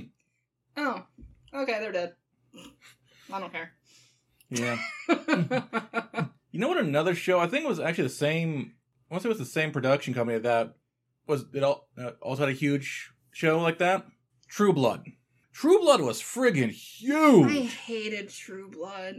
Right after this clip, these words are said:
Speaker 1: Unlike the, what's his name? The black guy.
Speaker 2: I don't remember. The chef, though?
Speaker 1: Yeah, him. He was my favorite.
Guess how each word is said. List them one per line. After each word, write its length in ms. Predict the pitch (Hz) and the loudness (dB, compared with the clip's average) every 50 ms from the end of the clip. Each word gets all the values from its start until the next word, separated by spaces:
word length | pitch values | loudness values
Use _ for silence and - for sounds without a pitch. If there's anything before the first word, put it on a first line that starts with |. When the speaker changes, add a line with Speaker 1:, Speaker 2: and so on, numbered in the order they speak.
| - _ - | -16 _ -6
Speaker 1:
Unlike 440 | 247 302 330 330 311 302 294 294 - | -6 -4 -4 -2 -4 -4 -6 -6 -6
the, 460 | 262 247 247 240 226 220 214 - 226 - | -4 -2 -2 -2 -2 -4 -6 -8 -10 -12
what's 180 | 190 190 - | -14 -14 -12
his 100 | 190 175 | -12 -12
name? 240 | 170 170 165 170 175 _ _ _ _ _ _ _ _ _ _ _ | -10 -10 -12 -12 -14 _ _ _ _ _ _ _ _ _ _ _
The 60 | - 220 | -16 -12
black 260 | 233 190 - - - | -10 -10 -10 -10 -14
guy. 180 | - - - - 113 - _ - | -18 -20 -20 -20 -20 -18 _ -6
Speaker 2:
I 80 | 135 | -4
don't 160 | 123 117 113 110 | -4 -2 -4 -4
remember. 320 | 110 113 117 113 117 117 | -6 -6 -4 -2 -2 -2
The 80 | 113 113 | -2 -2
chef, 300 | - 139 139 151 151 - | 2 4 4 4 4 2
though? 320 | 170 170 180 175 170 - - | 0 0 0 0 -4 -8 -6
Speaker 1:
Yeah, 380 | - 277 302 311 285 262 247 | -2 2 4 6 6 6 6
him. 240 | 240 254 254 247 233 | 4 4 2 0 2
He 80 | 240 277 | 0 0
was 80 | 285 | 2
my 140 | 285 247 226 | 2 0 0
favorite. 680 | - - 196 190 185 180 175 170 170 175 170 170 - | 0 0 0 0 0 -2 -2 -2 -2 -4 -4 -6 -10